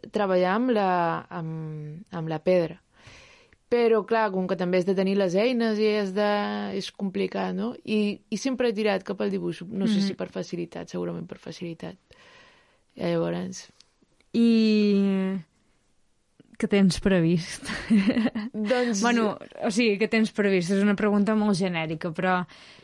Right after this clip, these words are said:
Speaker 2: pensava en la conversa que vam tenir l'altre dia, no? Que, en certa manera, m'ha, m'has transmetre com una certa preocupació de,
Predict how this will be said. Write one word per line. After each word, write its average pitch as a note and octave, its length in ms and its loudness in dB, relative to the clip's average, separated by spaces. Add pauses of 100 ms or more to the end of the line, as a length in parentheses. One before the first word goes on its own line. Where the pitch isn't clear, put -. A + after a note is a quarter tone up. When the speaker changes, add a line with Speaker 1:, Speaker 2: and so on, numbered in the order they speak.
(180)
Speaker 2:
pensava A3 800 2
en A3 100 4
la A3 240 0
conversa G#3 400 0
que A3 100 -2
vam G3+ 180 2
tenir G3 340 4
l'altre G3 380 2
dia, G#3 380 2
no? G3+ 220 0
Que, F#3+ 220 0 (640)
en G3 160 0
certa G#3 300 0
manera, G#3 340 4
m'ha, G3+ 600 2
m'has F#3+ 420 2
transmetre G3+ 560 2
com F#3+ 180 -4
una F#3 140 0
certa F#3+ 360 -2
preocupació G3 840 -2
de, F#3 160 0